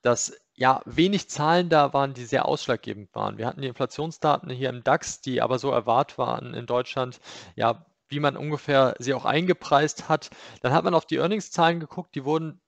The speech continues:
tendenziell eher besser aufgenommen und ich glaube, das ist auch diese Euphorie, die aktuell eingepreist ist. Das heißt, man hat mit aktuell deutlich schlechteren Zahlen gerechnet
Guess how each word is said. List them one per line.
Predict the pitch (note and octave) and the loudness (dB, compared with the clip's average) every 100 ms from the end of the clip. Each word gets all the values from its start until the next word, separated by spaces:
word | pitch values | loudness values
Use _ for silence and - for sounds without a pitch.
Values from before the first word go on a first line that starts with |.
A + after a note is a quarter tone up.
| - | -10
tendenziell | E3 F3+ F#3+ - D#3+ - | -4 -2 -2 -2 -2 0
eher | D#3 D3 | 4 4
besser | - D#3 - - | 4 2 2 2
aufgenommen | - - A#2+ A2+ B2+ | -2 -8 -6 -6 -6
und | B2+ | -10
ich | - | 0
glaube, | C3+ C3+ C3+ | 4 4 4
das | B2+ | -4
ist | D3 | -4
auch | C#3+ | -4
diese | C#3 B2+ | -4 -2
Euphorie, | - B2+ A#2+ B2+ C#3+ | -2 -2 -8 -10 -4
die | C3+ | -4
aktuell | B2+ - A#2 | -4 -2 -2
eingepreist | G#2 B2 D3+ C#3+ - B2+ B2+ - | 0 -2 -4 -4 0 0 0 -6
ist. | - | -14
Das | - | -6
heißt, | B2 - | -6 -4
man | B2+ | -6
hat | C3+ - | -6 -8
mit | C3 _ | -12 _
aktuell | C#3 C#3+ D3 C3 | -4 -2 -2 0
deutlich | C3 D3 C#3 - | 0 0 -4 -6
schlechteren | D3 - C3 A#2+ | -6 -4 -6 -6
Zahlen | - C3 C3 | 0 0 0
gerechnet | B2 A#2 D#3 - F3 - | -2 -4 -4 -4 -4 -4